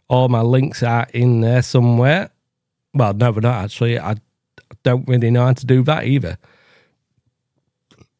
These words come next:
But if you scroll down, you can see some of my videos, some of my, my other podcasts there. Hey, hi everybody, Doctor Nick, 'cause it's no, no longer Doctor Who. But anyway,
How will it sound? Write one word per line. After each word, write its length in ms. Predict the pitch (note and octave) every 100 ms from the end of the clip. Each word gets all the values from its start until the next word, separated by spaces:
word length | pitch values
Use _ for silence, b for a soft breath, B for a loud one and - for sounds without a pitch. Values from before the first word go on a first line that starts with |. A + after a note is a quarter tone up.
| _ _
But 140 | G#3+
if 80 | F3
you 60 | D3
scroll 340 | - F#3+ D#3+
down, 240 | C3+ B2+ C#3
you 80 |
can 100 | A#2+
see 220 | C#3 D3 C3
some 180 | C3+
of 160 | A#2+ A2+
my 80 | A#2
videos, 380 | B2 A#2 A2+ A2+
some 200 | - B2
of 100 | A2
my, 240 | G#2+ G#2+ - _ - -
my 140 | B2 B2 -
other 180 | D3 C3
podcasts 560 | - C3+ - A#2+ A2 -
there. 320 | A2+ A#2 A2+ - _ _ _ _ _ _ _ _ _ _ _ _ _ _ _ _ _ _ _ _ _
Hey, 720 | A3+ - A3 F3+ C3+ G2+ E2+ -
hi 300 | G3+ B3+ B3
everybody, 560 | E3+ C3+ C3+ G3 G#3+ F#3 _ _ C3
Doctor 560 | E3 - - F3 D#3 -
Nick, 540 | D3 D3 A#2 - - _ _ _ _
'cause 140 | _ A#2
it's 160 | G#2
no, 320 | D3+ A#2 A2+ A#2+
no 240 | C#3+ C#3+
longer 320 | B2+ A#2+ A#2
Doctor 340 | G#2 G#2+ - F2+
Who. 320 | - E2+ D2+ -
But 160 | -
anyway, 420 | F#3+ F3 F#2 F2+